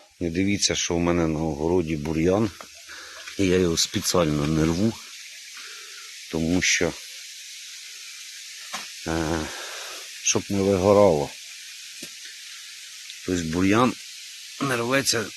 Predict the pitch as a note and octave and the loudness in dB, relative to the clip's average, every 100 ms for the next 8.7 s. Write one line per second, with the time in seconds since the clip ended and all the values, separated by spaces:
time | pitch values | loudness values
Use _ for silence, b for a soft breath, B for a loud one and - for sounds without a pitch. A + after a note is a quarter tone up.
0 | - A2 G#2 F#2+ F2 A#2+ A#2 - F#2+ F#2+ | -8 -6 -4 -6 0 2 2 0 0 0
1 | F#2+ F#2 E2+ D#2+ D2 D#2 - - D#2+ E2 | 0 0 -2 -4 -8 -10 -8 -10 -8 -8
2 | E2+ F#2+ F#2+ - F2 - B B B B | -4 -4 0 -2 -2 -8 B B B B
3 | B B D#2+ E2 F#2+ F2+ F#2+ G2+ F#2+ F2 | B B -8 -2 0 2 2 4 2 0
4 | - F2 F2 E2+ F2+ G2+ F#2 D#2+ - - | -2 0 0 0 2 4 4 0 -6 -6
5 | D#2+ E2 - D#2+ - D2 C#2+ - - - | -4 -4 -6 -6 -6 -6 -10 -14 -14 -10
6 | D#2 F#2+ F#2 E2+ D#2 - - B B B | 0 2 4 2 0 -4 -14 B B B
7 | - D#2+ - G2 F2+ - D2 - D#2+ - | -6 -4 -2 -2 -4 -6 -8 -6 -6 -6
8 | D#2 D#2+ C#2+ - C2+ - - | -6 -6 -6 -6 -6 -10 -10